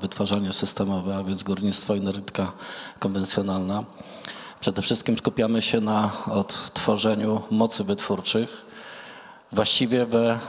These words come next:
wszystkich naszych lokalizacjach. E, przypomnę, że w tym roku naszym kluczowym projektem jest oddanie bloku pięć i sześć w elektrowni Opole. Są to dwa bloki po dziewięćset meg-,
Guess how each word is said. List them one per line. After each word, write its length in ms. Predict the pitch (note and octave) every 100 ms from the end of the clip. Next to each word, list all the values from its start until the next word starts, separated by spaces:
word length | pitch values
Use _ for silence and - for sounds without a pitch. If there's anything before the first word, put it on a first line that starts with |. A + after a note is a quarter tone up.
| -
wszystkich 480 | - C3+ - B2+
naszych 340 | B2+ G#2+ - A#2
lokalizacjach. 960 | A#2+ B2 B2 C3 C3 - G2+ F#2+ - - - - - - -
E, 140 | G#2
przypomnę, 720 | G2 - - A#2+ A#2 A#2 A#2
że 320 | A2 A2+ G#2+ G#2+
w 80 |
tym 160 | - A#2
roku 240 | A2+ A2+
naszym 300 | G#2+ G#2 A2+
kluczowym 420 | G#2 A2 G#2+ G#2+ G2
projektem 560 | G#2 G#2 G2+ A2+ G#2
jest 260 | G2+ G2+ -
oddanie 380 | G2+ G2+ G#2+ G2+
bloku 320 | G2 G2+ G2+
pięć 360 | - G2 F#2+ G#2
i 40 |
sześć 540 | - G2+ F#2+ - -
w 300 | G2+ F#2+ F#2
elektrowni 520 | G2 F#2+ - G2+ F#2+ G2
Opole. 420 | G2 G2 F2+ A#2 - - - -
Są 240 | - G3
to 120 | G3+ G3
dwa 200 | E3+ G2+
bloki 380 | G2 G2 G#2+
po 260 | G2 F#2+ G2
dziewięćset 500 | F#2 F#2+ G2 - -
meg-, 160 | G2+